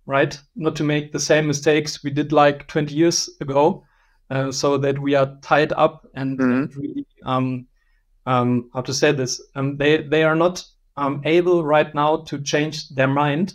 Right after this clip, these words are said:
Speaker 1: to change their behavior, um, because, um, everything is, is, is rigid and they can't do anything in changes, right? Everything is really expensive when they do, uh, do wanna change
Speaker 2: Mm.
Speaker 1: it. Um, yeah, of course,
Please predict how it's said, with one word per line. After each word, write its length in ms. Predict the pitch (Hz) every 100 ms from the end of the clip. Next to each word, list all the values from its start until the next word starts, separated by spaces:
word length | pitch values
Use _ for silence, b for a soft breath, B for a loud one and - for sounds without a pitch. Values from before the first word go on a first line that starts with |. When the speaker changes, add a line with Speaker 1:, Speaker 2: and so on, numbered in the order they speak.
| -
Speaker 1:
to 80 | 139
change 560 | - 143 147 143 -
their 340 | 135 139 135 135
behavior, 720 | 139 123 156 160 139 143 143 b b b b 127
um, 200 | 131 131
because, 640 | 139 143 143 143 - _
um, 180 | 135 139
everything 460 | 143 147 139 147 147
is, 300 | 139 - -
is, 200 | _ - _
is 160 | -
rigid 460 | 143 170 156 151 151 135
and 340 | 139 139 -
they 140 | -
can't 400 | 143 143 143 143
do 120 | 143 143
anything 460 | 131 123 - 117 _ -
in 100 | 120
changes, 500 | 135 127 117 - -
right? 280 | 120 - - b b b
Everything 420 | 139 156 147 160 156
is 140 | 147
really 200 | 165 156
expensive 560 | 147 - 160 185 185 175
when 160 | 165
they 120 | 160
do, 320 | 156 165 165 -
uh, 260 | - - -
do 60 | 160
wanna 240 | 160 160
change 340 | 160 170 160 190
Speaker 2:
Mm. 120 | 170
Speaker 1:
it. 80 | - _ _ _ _ _ 135
Um, 520 | 135 139 139 143 - _ _ -
yeah, 200 | 139 143
of 200 | 143 143
course, 480 | 156 156 156 -